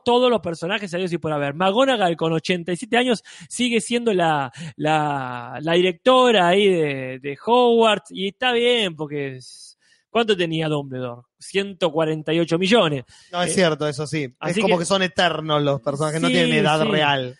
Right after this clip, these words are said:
Speaker 1: Obviamente que aparece el cuadro de Dumbledore ahí para que Dumbledore diga unas palabras, pero todo, eh, todo forzado. Va, todo no,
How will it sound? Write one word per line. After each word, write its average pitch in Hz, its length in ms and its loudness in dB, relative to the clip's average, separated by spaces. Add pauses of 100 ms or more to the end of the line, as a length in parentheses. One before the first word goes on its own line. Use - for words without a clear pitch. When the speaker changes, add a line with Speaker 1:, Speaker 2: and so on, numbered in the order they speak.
(200)
Speaker 1:
Obviamente 220 520 4
que 165 60 -2
aparece 165 320 0
el 151 80 -6
cuadro 190 320 4
de 151 80 2
Dumbledore 165 440 2
ahí 175 160 2
para 147 200 -4
que 139 120 -8
Dumbledore 147 400 -4
diga 156 160 -6
unas 143 140 -12
palabras, 160 680 0 (320)
pero 208 240 4
todo, 269 500 0 (220)
eh, 214 340 -2
todo 320 240 2
forzado. 170 540 -2
Va, 254 100 2
todo 349 260 2
no, 156 300 -2